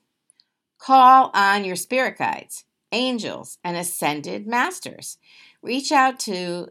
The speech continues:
all the etheric beings who are committed to helping you in this lifetime and beyond.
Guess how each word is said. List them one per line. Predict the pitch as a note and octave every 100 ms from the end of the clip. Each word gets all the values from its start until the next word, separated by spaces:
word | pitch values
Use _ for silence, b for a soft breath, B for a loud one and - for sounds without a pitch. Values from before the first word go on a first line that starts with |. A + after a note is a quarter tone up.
| -
all | E3+ E3 F#3
the | G#3+
etheric | A3 - C#4+ C#4+
beings | F#3 D3+ G2 - -
who | G#3+ B3
are | - B3+
committed | C4 C4 C#4+ B3+ A3+
to | G3
helping | G3+ G#3+ G#3+
you | E3+ -
in | F#3+
this | A#3 A#3+ A#3+
lifetime | B3 B3 A3+ G#3+ -
and | F3+ F#3 F#3
beyond. | E3 B2 B2+ E2 - -